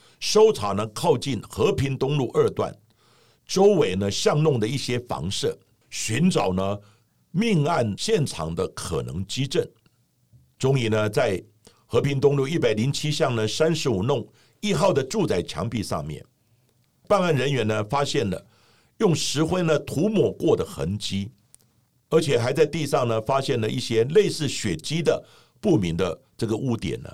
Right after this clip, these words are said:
同时呢，也在前院呢，捡到了一截呢，断掉的绳子。那这断掉的绳子上面还有一些黑色的污痕，看起来呢，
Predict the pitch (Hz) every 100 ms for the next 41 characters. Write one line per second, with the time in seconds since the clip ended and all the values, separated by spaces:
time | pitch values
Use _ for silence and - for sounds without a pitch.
0 | - _ _ _ _ _ _ _ _ _
1 | - 185 185 139 120 113 107 107 165 156
2 | 107 110 151 127 92 85 87 _ _ -
3 | 95 85 135 110 92 - _ _ _ 175
4 | 165 85 73 85 82 80 - _ _ 196
5 | 170 127 117 87 82 - 62 95 - -
6 | - _ _ _ _ _ _ _ _ _
7 | 156 170 156 185 156 151 135 - 147 135
8 | - 131 135 123 - _ _ - 143 151
9 | 151 151 143 139 156 165 175 160 131 214
10 | 147 127 117 65 60 - _ _ - 165
11 | 147 - 87 92 92 92